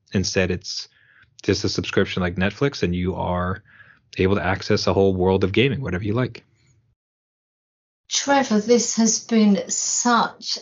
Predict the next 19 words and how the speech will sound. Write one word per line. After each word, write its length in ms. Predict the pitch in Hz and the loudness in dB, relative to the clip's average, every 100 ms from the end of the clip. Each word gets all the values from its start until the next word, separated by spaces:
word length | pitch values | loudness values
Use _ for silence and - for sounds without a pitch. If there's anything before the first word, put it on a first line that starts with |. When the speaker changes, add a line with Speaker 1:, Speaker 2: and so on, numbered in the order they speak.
| - | -2
Speaker 2:
a 300 | 180 185 - | -2 -2 -4
fascinating 1600 | - - - - - 247 226 - 220 220 226 214 202 - 202 180 | -16 -18 -20 -20 -2 0 0 -2 0 2 4 2 0 0 0 0
conversation. 1000 | - 175 160 160 - 143 127 127 131 117 - - _ _ - - | 0 0 0 -2 0 2 0 0 -2 -4 -6 -20 _ _ -20 -20
Speaker 1:
<laughs> 520 | _ - - - - | _ -20 -20 -20 -2
Speaker 2:
For 100 | 202 | 0
somebody 1000 | - 247 262 254 247 233 220 208 185 - _ _ - | 2 2 2 4 2 4 4 2 0 -4 _ _ -2
as 220 | 190 185 | 0 0
myself 480 | 185 175 196 170 170 _ | -2 0 2 0 0 _
hasn't 560 | - 175 226 226 214 - | -12 -2 0 2 0 0
a 160 | 185 185 | 2 2
clue 920 | - - - 196 190 165 147 175 180 - | 0 -6 0 4 4 4 0 -2 -4 -6
about 500 | 170 170 165 156 - | -2 0 0 -2 -4
gaming, 640 | 175 151 151 127 131 147 - - - - 185 | -2 0 0 0 0 0 -6 -18 -20 -6 4
you 260 | 185 208 | 6 6
have 240 | 165 190 - | 4 0 0
so 840 | - - - 220 202 202 196 190 - | 0 2 2 2 2 2 0 -4 -4
opened 520 | 185 180 - 180 165 | -2 -2 -4 -6 -2
up 200 | 165 - | -4 -4
my 260 | 151 156 | -4 -4